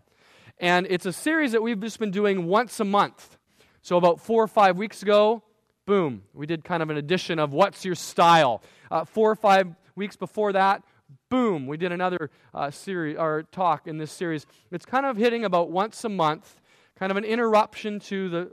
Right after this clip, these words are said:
book of Ephesians that Paul's preaching on, and it's on what's your style of evangelism. And we're walking through eight styles of evangelism.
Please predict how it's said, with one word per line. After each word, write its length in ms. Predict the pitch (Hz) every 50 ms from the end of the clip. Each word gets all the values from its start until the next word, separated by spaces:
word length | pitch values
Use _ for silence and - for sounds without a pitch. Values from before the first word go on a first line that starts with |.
| -
book 300 | - 170 160 202 196 -
of 80 | 202 175
Ephesians 580 | 175 - - 208 196 196 185 165 185 185 175 170
that 160 | 190 - -
Paul's 380 | 175 170 170 180 175 - - _ _ _ _ _ _ _
preaching 380 | _ - 190 175 - 190 175 156
on, 240 | 147 143 143 151 - _ _ _ - - -
and 200 | 175 170 175 202
it's 220 | 220 220 - 262
on 240 | 233 208 202 196 185
what's 320 | 208 269 285 - - -
your 100 | 277 254
style 500 | - - - - 214 196 190 190 190 202
of 120 | 185 190 196
evangelism. 1120 | 175 165 160 165 196 196 202 208 208 202 170 160 175 160 151 147 135 - 127 107 98 87 _ _ _ _ _ _ -
And 100 | 165 180
we're 60 | 185
walking 420 | 190 214 233 262 277 269 269 247
through 220 | 214 - 233 220 - - -
eight 280 | 226 233 262 277 -
styles 720 | - - - - - - - 240 226 226 226 220 220 208 185
of 60 | - _
evangelism. 640 | 160 156 175 185 196 196 185 175 165 147 151 147 127